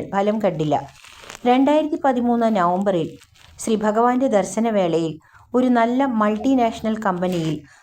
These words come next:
ആറായിരം ഡോളർ ശമ്പളമുള്ള ജോലിക്കായി ഞാൻ ദർശനത്തിൽ അനുഗ്രഹം തേടി. ദർശനത്തിനു ശേഷം ഞാൻ മെൽബണിലേക്ക് മടങ്ങി. വീണ്ടും എനിക്ക് ആവശ്യമുള്ള ജോലി ലഭിക്കുന്നതിനായി ഞാൻ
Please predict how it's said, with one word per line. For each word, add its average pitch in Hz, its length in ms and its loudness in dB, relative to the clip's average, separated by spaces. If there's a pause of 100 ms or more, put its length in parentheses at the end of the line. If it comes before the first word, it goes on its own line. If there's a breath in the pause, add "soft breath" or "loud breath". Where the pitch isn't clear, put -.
(100)
ആറായിരം 247 580 2
ഡോളർ 190 300 2
ശമ്പളമുള്ള 214 600 -2
ജോലിക്കായി 170 640 0 (400 loud breath)
ഞാൻ 226 200 2
ദർശനത്തിൽ 214 640 0
അനുഗ്രഹം 196 460 0 (100)
തേടി. 151 240 -2 (580 loud breath)
ദർശനത്തിനു 269 680 2
ശേഷം 240 280 0
ഞാൻ 202 220 0
മെൽബണിലേക്ക് 196 640 0
മടങ്ങി. 151 360 -2 (480 loud breath)
വീണ്ടും 277 400 2 (100)
എനിക്ക് 220 280 0
ആവശ്യമുള്ള 214 560 0
ജോലി 190 300 2
ലഭിക്കുന്നതിനായി 180 800 0 (380 soft breath)
ഞാൻ 208 120 2